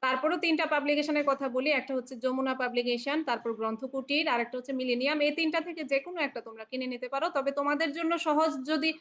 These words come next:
যেটা তোমাদের কাছে সহজ মনে হবে, লাইব্রেরিতে গিয়ে দেখবা, সেটাই তোমরা কিনবা, আমি মনে করি, কারণ সবই এক, সবই ভালো, তোমাদের জন্যই করা হয়েছে। তাহলে আমরা আশা করছি আগামী ক্লাসে তোমরা Zoom অ্যাপটা প্রত্যেকে download করে ফেলবা এবং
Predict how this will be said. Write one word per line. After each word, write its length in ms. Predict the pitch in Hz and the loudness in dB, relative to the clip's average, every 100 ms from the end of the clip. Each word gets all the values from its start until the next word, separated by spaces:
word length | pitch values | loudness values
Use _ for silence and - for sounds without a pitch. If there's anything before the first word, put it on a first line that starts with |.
| _ _ _ - | _ _ _ 0
যেটা 260 | 302 359 | 2 2
তোমাদের 340 | 359 339 339 330 | 2 2 2 2
কাছে 200 | 330 330 | 0 -2
সহজ 340 | 311 302 294 | 2 4 4
মনে 260 | 294 294 320 | 4 4 4
হবে, 240 | 269 302 | 4 4
লাইব্রেরিতে 400 | 269 247 262 277 | 2 0 -4 -2
গিয়ে 160 | 262 262 | 0 2
দেখবা, 320 | 262 262 392 | 2 0 -4
সেটাই 300 | 277 226 208 | -2 -4 -6
তোমরা 260 | 196 190 | -10 -16
কিনবা, 300 | 190 214 190 196 | -20 -18 -10 -10
আমি 160 | 214 | -10
মনে 180 | 208 202 | -16 -20
করি, 160 | _ 196 | _ -16
কারণ 160 | 233 | -14
সবই 340 | 233 311 294 262 | -4 -2 0 0
এক, 220 | 202 - | -2 -6
সবই 260 | 269 262 254 | -4 -2 -4
ভালো, 240 | 196 180 _ _ _ - | -6 -20 _ _ _ -6
তোমাদের 280 | 247 240 | 0 2
জন্যই 260 | 240 247 233 | 2 -2 -2
করা 220 | 233 214 | -2 -4
হয়েছে। 380 | 202 185 _ - _ _ _ _ _ - | -6 -14 _ -20 _ _ _ _ _ 0
তাহলে 240 | 262 294 | 2 4
আমরা 420 | 277 277 277 311 | 4 4 4 4
আশা 200 | 285 320 | 2 0
করছি 340 | 320 320 359 330 | 0 -2 0 2
আগামী 340 | 285 311 330 | 2 2 2
ক্লাসে 500 | 330 269 262 285 349 539 - _ _ - | 2 0 2 2 2 0 -8 _ _ 2
তোমরা 300 | 277 277 339 | 6 6 4
Zoom 260 | 269 285 | 6 6
অ্যাপটা 340 | 269 254 - 320 | 4 2 0 0
প্রত্যেকে 520 | 294 277 277 285 311 | 2 2 2 2 2
download 500 | 254 233 233 240 240 | 2 2 2 2 2
করে 220 | 262 277 | 4 4
ফেলবা 380 | 285 277 302 494 - _ _ _ _ _ - | 4 2 2 0 -2 _ _ _ _ _ -4
এবং 400 | 240 233 294 359 | 2 4 4 4